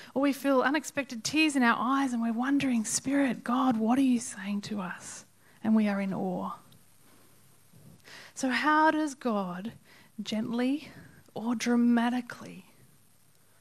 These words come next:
prompt you to awe and wonder?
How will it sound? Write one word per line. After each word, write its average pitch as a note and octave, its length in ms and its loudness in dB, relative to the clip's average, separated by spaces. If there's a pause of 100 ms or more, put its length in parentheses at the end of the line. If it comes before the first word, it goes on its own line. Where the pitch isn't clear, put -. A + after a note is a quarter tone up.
(400)
prompt B3+ 440 4
you A3 600 0
to - 260 -8
awe G#3 400 -2
and G3 180 -8
wonder? F#3 360 -14